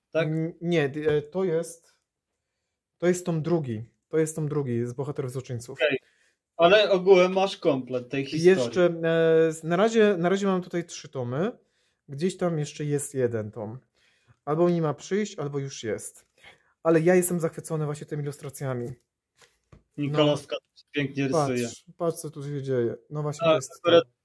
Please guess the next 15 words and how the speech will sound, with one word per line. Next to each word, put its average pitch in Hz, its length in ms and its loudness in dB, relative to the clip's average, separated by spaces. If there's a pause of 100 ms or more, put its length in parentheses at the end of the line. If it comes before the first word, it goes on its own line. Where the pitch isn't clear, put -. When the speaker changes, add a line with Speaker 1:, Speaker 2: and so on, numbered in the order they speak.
(600)
Speaker 1:
No 156 220 0
to 180 220 4
jest 175 220 4
akurat 170 380 -2
ktoś 147 280 -6
inny 139 260 -2
tutaj, 123 420 -8 (300)
ten 120 200 -8
na 123 140 -4
ilustracji. 127 640 -8
Y, - 40 -20
w - 20 -20
Speaker 2:
Greg 143 240 0
Speaker 1:
sensie 160 440 4
Speaker 2:
Rak, 160 300 0